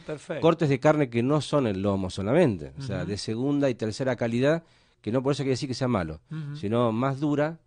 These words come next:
Speaker 2: este, y cómo trabajarla para que sea un espectáculo en boca. O sea, como el osobuco, cortes
Speaker 1: Perfecto.
Speaker 2: que son antiguos, pero no lo usa todo el mundo.
Speaker 1: Está bien.
Speaker 2: Eh, cómo
Speaker 1: Ah.
Speaker 2: uti-, cómo utilizar el arroz, para qué se usa el de risotto,
Speaker 1: Ujú.
Speaker 2: o sea,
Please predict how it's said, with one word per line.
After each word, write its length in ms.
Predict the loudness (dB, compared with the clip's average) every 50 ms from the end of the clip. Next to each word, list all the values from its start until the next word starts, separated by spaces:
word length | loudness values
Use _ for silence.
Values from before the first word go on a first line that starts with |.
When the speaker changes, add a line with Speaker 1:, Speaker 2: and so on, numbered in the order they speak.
| _ _ _ _ _ _
Speaker 2:
este, 560 | -8 -8 -8 -6 -4 -2 -2 0 0 -2 -4 -4
y 160 | -4 -4 -4 -2
cómo 240 | -2 0 0 0 0
trabajarla 560 | 2 2 2 2 2 2 2 2 2 2 2
para 140 | 0 -2 -2
que 100 | -4 -6
sea 160 | -8 -8 -8
un 80 | -8 -8
espectáculo 540 | -8 -8 -10 -6 -4 -4 -4 -2 -2 -2
en 80 | 0 2
boca. 340 | 2 0 0 -2 -8 -16 -16 _ _ _ _ _ _ _ _ _
O 40 |
sea, 100 | -18 -16
como 180 | -12 -10 -10 -8
el 40 | -8
osobuco, 840 | -8 -6 -4 -2 0 0 0 0 -2 -2 -4 -2 -2 -2 -2 -2 -4 -6
cortes 320 | -6 -6 -4 -4 -4 -4 -4
Speaker 1:
Perfecto. 340 | -6 -10 -10 -14 -16 -18 _
Speaker 2:
que 320 | -6 -4 -2 -2 -2 -2 -4
son 260 | -6 -6 -6 -4 -4
antiguos, 540 | -4 -4 -4 -2 0 0 0 2 0 0 -2
pero 160 | -2 -2 -2 0
no 100 | 0 0
lo 80 | 0
usa 200 | -2 -2 -4 -6
todo 160 | -4 -4 -4
el 60 | -2 -4
mundo. 280 | -4 -6 -8 -10 -12
Speaker 1:
Está 140 | -12 -12 -10
bien. 260 | -10 -10 -10 -10 -12 -14 -18 -20 _ _ -6
Speaker 2:
Eh, 260 | -4 -2 -2 -2 -2 0
cómo 200 | 0 0 0 0
Speaker 1:
Ah. 20 |
Speaker 2:
uti-, 160 | -2 -2 -4
cómo 220 | -4 -4 -4 -2 -2
utilizar 380 | -2 -2 -2 -2 -2 -2 0 0
el 100 | 2 2
arroz, 540 | 2 4 4 4 4 4 4 0 -4 -16 _ _ _ _ _ _
para 240 | -8 -6 -6 -6 -6
qué 160 | -6 -6 -6
se 140 | -6 -4 -4
usa 180 | -4 -2 -2 -2
el 60 | 0
de 120 | 0 0 0
risotto, 600 | -2 -2 0 0 0 0 0 -2 -4 -6 -6 -8
Speaker 1:
Ujú. 280 | -12 -12 -12 -12 -12 -10
Speaker 2:
o 40 |
sea, 180 | -8 -8 -8